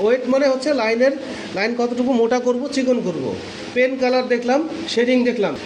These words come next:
বা ব্যাকগ্রাউন্ড দেখলাম। আর সেল অ্যালাইনমেন্ট তো প্রথমেই দেখেছি যে আমরা লেখাগুলোকে একেবারে এক্স্যাক্ট মাঝখানে আনতে পারি কীভাবে।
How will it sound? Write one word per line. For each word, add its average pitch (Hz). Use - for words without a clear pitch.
বা 196
ব্যাকগ্রাউন্ড 220
দেখলাম। 226
আর 202
সেল 269
অ্যালাইনমেন্ট 269
তো 277
প্রথমেই 262
দেখেছি 233
যে 202
আমরা 226
লেখাগুলোকে 254
একেবারে 247
এক্স্যাক্ট 233
মাঝখানে 214
আনতে 226
পারি 240
কীভাবে। 240